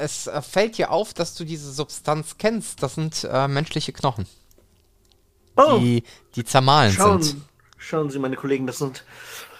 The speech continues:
Speaker 2: äh, in der Tat, äh, gemahlene Menschenknochen. Ähm,
Speaker 1: Ich würd
Speaker 2: damit
Speaker 1: dich
Speaker 2: hab
Speaker 1: auch
Speaker 2: ich schon
Speaker 1: bitten,
Speaker 2: einige Male
Speaker 1: ich
Speaker 2: zu
Speaker 1: würd euch
Speaker 2: tun.
Speaker 1: auch alle drei bitten, einen Sanity-Check zu machen,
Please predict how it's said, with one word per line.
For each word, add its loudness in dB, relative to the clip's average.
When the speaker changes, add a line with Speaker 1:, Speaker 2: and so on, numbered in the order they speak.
Speaker 2:
äh, 2
in 4
der 6
Tat, 2
äh, -2
gemahlene 6
Menschenknochen. 0
Ähm, 4
Speaker 1:
Ich 2
würd 8
Speaker 2:
damit 8
Speaker 1:
dich 8
Speaker 2:
hab 12
Speaker 1:
auch 8
Speaker 2:
ich 4
schon 4
Speaker 1:
bitten, 4
Speaker 2:
einige 0
Male 0
Speaker 1:
ich 2
Speaker 2:
zu -2
Speaker 1:
würd 4
euch 4
Speaker 2:
tun. 4
Speaker 1:
auch 4
alle 4
drei 6
bitten, -4
einen -4
Sanity-Check 0
zu -12
machen, -8